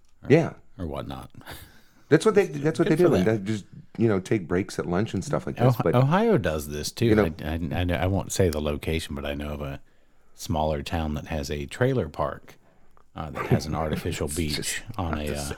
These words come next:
Speaker 1: on a man-made pond. <laughs>
Speaker 2: Oh, yeah. Fuck.
Speaker 1: You know,
Speaker 2: Yeah.
Speaker 1: so you can go park your trailer there and, uh, go hang out on the man-made beach on the four acre,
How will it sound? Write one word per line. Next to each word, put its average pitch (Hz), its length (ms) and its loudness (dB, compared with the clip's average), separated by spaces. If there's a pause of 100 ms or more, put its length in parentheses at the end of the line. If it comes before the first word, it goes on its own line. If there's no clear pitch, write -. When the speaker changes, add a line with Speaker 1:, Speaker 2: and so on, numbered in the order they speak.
(140)
Speaker 1:
on 95 120 2
a 82 40 2
man-made 82 580 0
pond. 80 600 0
<laughs> - 1040 -8
Speaker 2:
Oh, 87 380 4
yeah. 73 300 -2 (320)
Fuck. 73 220 -8
Speaker 1:
You 123 80 -2
know, - 200 -8
Speaker 2:
Yeah. 80 140 2
Speaker 1:
so 80 220 -4
you 104 240 -8
can 92 280 -6 (360)
go 85 180 -6
park 98 380 -2
your 110 60 -6
trailer 135 400 -2
there 101 260 -2
and, 90 220 -2
uh, 90 120 -4 (300)
go 98 140 -4
hang 107 260 -4
out 120 160 -6
on 123 160 -2
the 113 140 -4 (420)
man-made 113 520 0
beach 143 520 -4
on 104 160 -6
the 101 140 -6 (1000)
four 110 300 -4
acre, 113 320 -2